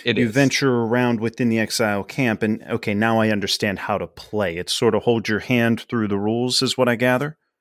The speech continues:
Speaker 1: Completely, yeah.
Speaker 2: I
Speaker 1: So
Speaker 2: like
Speaker 1: there's
Speaker 2: that.
Speaker 1: a, there'll be a rule book that is basically, "Here's how to learn how to play."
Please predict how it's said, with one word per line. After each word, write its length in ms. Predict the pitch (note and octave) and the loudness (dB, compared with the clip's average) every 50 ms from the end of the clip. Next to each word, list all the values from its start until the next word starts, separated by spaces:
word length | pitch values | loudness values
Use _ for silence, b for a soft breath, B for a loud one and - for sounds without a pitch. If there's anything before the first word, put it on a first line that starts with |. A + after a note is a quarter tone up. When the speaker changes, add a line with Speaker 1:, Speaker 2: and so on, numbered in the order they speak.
| _ _ _ _ _ - | _ _ _ _ _ -6
Speaker 1:
Completely, 480 | - C3 A#2+ - C3 G2+ - - F2 F2 | -4 -4 -2 -2 -4 -4 -4 -6 -10 -6
yeah. 280 | F#2 G#2 F2+ D#2 E2 F#2+ | -4 -4 -6 -6 -8 -10
Speaker 2:
I 20 | |
Speaker 1:
So 300 | - - F#2+ G2+ G2 G2 | -4 -2 0 0 0 0
Speaker 2:
like 240 | F#2+ - F2+ F2+ F2 | -2 -2 -4 -2 0
Speaker 1:
there's 220 | A2 G2+ F#2+ F2+ | 0 0 2 2
Speaker 2:
that. 160 | G#2 G2+ G2 - | 0 -2 -2 -4
Speaker 1:
a, 40 | - G2+ | -8 -6
there'll 220 | G#2+ G#2+ G2+ G2 F#2 | -2 -2 -2 -2 -4
be 460 | F#2+ F2 - G#2+ F#2+ G2 G2+ - - _ | -6 -8 -8 -8 -6 -6 -8 -12 -12 _
a 160 | - F2+ F2 F2+ | -4 -4 -4 0
rule 220 | A#2 D3+ D#3 C#3+ | 0 0 0 2
book 380 | C3 C#3 C3 A#2+ - - - - _ | 2 2 0 0 -2 -8 -18 -10 _
that 220 | A2+ A2+ G#2+ - | -2 -2 -2 0
is 260 | - G#2 G2+ F#2+ F#2 | -2 -2 -2 -2 -4
basically, 560 | - - A2 G2+ - - A#2 - G#2 F#2+ F#2+ F#2 | -2 -2 -2 -2 -2 -8 -6 -4 -4 -4 -4 -6
"Here's 380 | - - - F3+ F3 E3+ E3 | -10 -6 -4 -4 -4 -2 -2
how 120 | - - G#2+ | -2 -2 -2
to 120 | G2+ G2+ | -2 -2
learn 240 | G2 A2+ A#2+ B2 B2+ | -4 -4 -4 -2 -2
how 100 | B2+ A#2+ | -2 -4
to 80 | A2+ | -4
play." 380 | - - A2 G2 F2 E2+ E2+ | -4 -4 -2 -2 -2 -2 -6